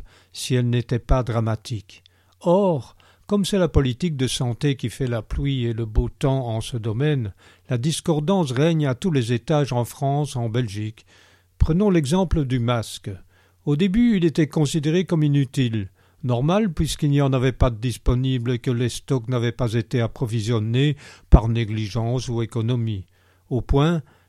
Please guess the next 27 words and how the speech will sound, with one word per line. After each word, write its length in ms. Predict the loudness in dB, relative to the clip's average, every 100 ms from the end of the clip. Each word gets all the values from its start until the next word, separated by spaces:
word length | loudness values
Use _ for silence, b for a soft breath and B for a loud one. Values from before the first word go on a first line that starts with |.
| b
qu'on 160 | -4
vit 180 | -2 0
des 120 | 0
soignants, 720 | 0 0 2 2 2 0 -2 -8
en 160 | -6 -4
connaissant 640 | -2 -2 -2 -2 -2 0
leur 320 | 0 -2 -4
rôle 580 | 0 2 4 2 0 -4 -6
essentiel, 680 | -6 -4 -4 0 0 0 0
eux, 240 | 0 0 -2 b b b
porter 420 | 0 0 -2 -2 0
des 120 | 0
modèles 480 | 0 -2 0 0 0
de 80 |
plongée 460 | -2 -2 -2 0 -2
sous-marine 600 | -2 -4 -4 -2 -2 -2
à 60 | -4
défaut 420 | -4 -6 -4 -4
de 140 | -2
masques 400 | -2 -4 -6 -6
médicaux 600 | -4 -4 -4 -6 -2 -2
ad 220 | -2 -8 -8
hoc. 280 | -10 -10 _ b b b b b 0
Puis, 360 | 2 4 0 _
changement 540 | -10 -2 0 2 0 0
de 140 | -2
discours, 640 | -2 -4 -2 0 2 0